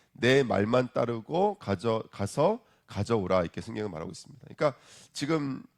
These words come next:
어, 이 리브가가 누구보다 앞서고 있는 거라면 하나님보다도 앞서고 있는 거예요.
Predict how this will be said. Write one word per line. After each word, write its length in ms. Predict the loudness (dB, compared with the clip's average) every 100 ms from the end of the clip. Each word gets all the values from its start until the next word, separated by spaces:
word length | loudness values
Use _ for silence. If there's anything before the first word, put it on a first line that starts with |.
| -8
어, 240 | -2 0 0
이 140 | 2 2
리브가가 760 | 6 6 6 6 8 6 4 -4 _ _
누구보다 540 | -6 -2 0 2 4
앞서고 360 | 4 4 -2 -2
있는 160 | -2 -2
거라면 460 | -2 -2 -4 -6
하나님보다도 920 | -6 0 4 4 4 2 2 0 2
앞서고 340 | 0 -2 -10 -10
있는 200 | -12 -18
거예요. 240 | -20 -20